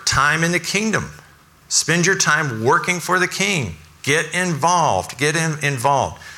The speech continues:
Uh, Jesus put it this way in Matthew six. "Do not lay up for yourselves treasures on earth, but lay up for yourselves treasures in heaven." That's what we should be investing in. Your time,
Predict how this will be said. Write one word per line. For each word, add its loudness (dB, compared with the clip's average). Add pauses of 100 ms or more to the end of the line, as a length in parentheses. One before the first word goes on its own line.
(200)
Uh, -2
Jesus 0
put -2
it -2
this 2
way 2
in -2
Matthew 0
six. 0 (320)
"Do 2
not 2
lay 2
up 0
for 0
yourselves 2
treasures -2
on -4
earth, -6
but -4
lay 0
up -4
for 0
yourselves 0
treasures -4
in -6
heaven." -4 (760)
That's 0
what 0
we 0
should -2
be 2
investing 0
in. -6
Your 0
time, 0